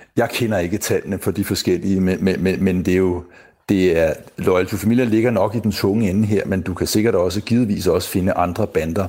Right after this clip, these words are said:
hvor mange af medlemmerne vil have, øh, voldsdommen på samvittigheden. Øh, men, men det er selvfølgelig et meget stort tal, og det er et meget stort antal Loyal to Familia-medlemmer,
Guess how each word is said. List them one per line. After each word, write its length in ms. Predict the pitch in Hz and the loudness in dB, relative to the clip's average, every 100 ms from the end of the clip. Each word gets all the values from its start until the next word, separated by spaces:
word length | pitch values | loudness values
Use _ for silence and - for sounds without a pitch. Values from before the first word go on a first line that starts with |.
| - - - | -8 -18 -8
hvor 300 | - 92 78 | -2 0 0
mange 260 | 85 80 95 | 0 0 0
af 60 | |
medlemmerne 560 | 98 85 92 87 85 85 | 0 2 0 0 -2 -2
vil 120 | 85 | -2
have, 240 | 82 92 87 - - - - | 0 0 0 -8 -20 -6 0
øh, 340 | 87 80 71 | 2 2 2
voldsdommen 680 | 82 - - 95 82 85 82 | 0 -2 -2 -2 -2 -6 -6
på 140 | - 90 | -4 -4
samvittigheden. 680 | 92 82 85 82 80 82 - - - - - | -2 -2 -4 -6 -6 -8 -10 -16 -18 -6 0
Øh, 200 | 82 80 | 0 0
men, 100 | 82 | -2
men 140 | 87 | 0
det 100 | 82 | 2
er 60 | 82 | 0
selvfølgelig 320 | - - 95 | 0 -2 -2
et 60 | 87 | 0
meget 200 | 78 95 | 0 0
stort 280 | - 87 - | -4 -4 -2
tal, 220 | - 73 | -2 -2
og 80 | 71 | -2
det 60 | |
er 20 | |
et 60 | 82 | -2
meget 180 | 82 90 | -2 -2
stort 340 | - - 95 | 0 0 0
antal 380 | - 90 85 87 | 0 -4 -2 -2
Loyal 240 | 82 80 85 | 0 0 -2
to 140 | 95 | -4
Familia-medlemmer, 760 | - 87 87 92 85 85 80 | -2 0 0 2 2 0 -4